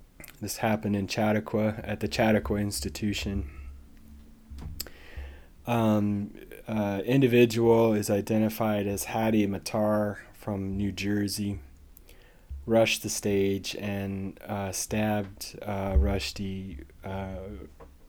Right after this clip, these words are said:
around a dozen times, uh, in both the, the head and the neck and the chest.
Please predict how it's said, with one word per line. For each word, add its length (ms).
around 400
a 60
dozen 400
times, 640
uh, 380
in 200
both 440
the, 440
the 220
head 420
and 320
the 160
neck 400
and 180
the 220
chest. 520